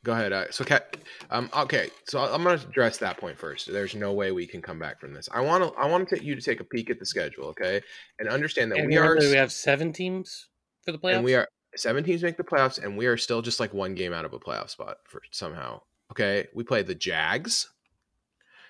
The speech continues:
Speaker 1: the Washington football team, the
Speaker 2: <clears throat>
Speaker 1: Texans, the Bears, and the Lions still. That's f-, five wins right there. If in, unless the team is just so much worse than I,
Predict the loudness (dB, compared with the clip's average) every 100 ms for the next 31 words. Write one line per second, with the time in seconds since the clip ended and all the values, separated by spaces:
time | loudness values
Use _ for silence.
0 | _ _ -6 -4 -4 -2 -2 0 -2 -2
1 | -2 -2 -2 -4 2 2 2 -2 -4 -4
2 | -6 -12 -8 -2 2 2 2 2 2 0
3 | -2 -6 -4 -6 -4 -2 4 6 4 2
4 | -2 -4 -2 0 2 2 2 -2 -4 -4
5 | -6 -12 _ _ _ _ _ _ _ _
6 | _ 8 8 8 -6 -10 -8 4 8 8
7 | 4 -4 -4 -6 -4 -4 -4 -4 -4 -8
8 | _ -4 -2 -2 -2 2 4 2 0 0
9 | 2 4 2 2 -2 0 0 -2 -4 -4
10 | -4 -4 -8 _ -8 -4 0 2 2 0
11 | 0 -2 -4 -6 -6 -6